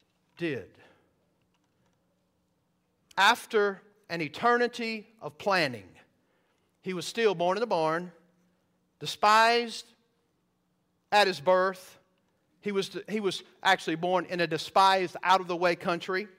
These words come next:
as we learn in Micah five. The truth is that God is at home in barns, right? And despised places, provided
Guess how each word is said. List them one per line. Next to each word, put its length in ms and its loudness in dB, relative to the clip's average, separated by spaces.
as 220 -8
we 100 -6
learn 280 -2
in 500 -10
Micah 460 -2
five. 560 -2
The 80 -12
truth 280 -2
is 220 2
that 180 -6
God 500 6
is 180 -8
at 100 -2
home 300 4
in 140 -4
barns, 640 -4
right? 280 -2
And 200 2
despised 600 2
places, 440 2
provided 580 2